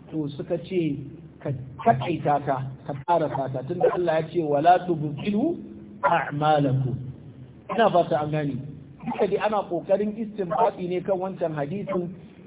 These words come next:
Bukhari da Muslim da manzo Allah ce, "Idza uqimatis sala fala salata illa al-maktuba." In aka tsaye da sallah, to babu wata sallar da ta inganta sai wannan sallar. Ibn Hazm ne yake cewa kawai ma ko ka yi ta babu ita. Shine wanda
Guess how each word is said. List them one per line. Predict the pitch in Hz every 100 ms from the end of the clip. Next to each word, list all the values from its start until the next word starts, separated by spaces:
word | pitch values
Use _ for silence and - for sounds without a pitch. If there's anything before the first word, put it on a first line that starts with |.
| - - - 147
Bukhari | 147 180 185 190
da |
Muslim | 180 202 180 170
da |
manzo | 151 143 165
Allah | 175 156
ce, | 156
"Idza | 156 156 165 175 170
uqimatis | 143 175 180 175 170 139
sala | 160 160 202 226 - - -
fala | 151 156 180 185
salata | 165 190 190 170
illa | 214 220
al-maktuba." | 165 143 131 135 139 127 131
In | 214 214
aka | 233 208
tsaye | 175 185
da | 170 160
sallah, | 165 147 131
to | 139 135
babu | 190 202 175
wata | 170 170
sallar | 196 185 160
da |
ta | 143 180
inganta | 175 151 147 151 147 131 - - - -
sai | 196
wannan | 190 160 139 139
sallar. | 151 139 135 - - - -
Ibn | 233 233 190
Hazm | 214 214
ne | 202 190
yake | 190 185 180
cewa | 180 165 165
kawai | 202 180
ma | 151 160 160
ko | 180 202
ka | 208
yi | 202 208
ta | 170
babu | 170 165 151
ita. | - 120 - - - - -
Shine | 196 202 175
wanda | 160 214 220 180 151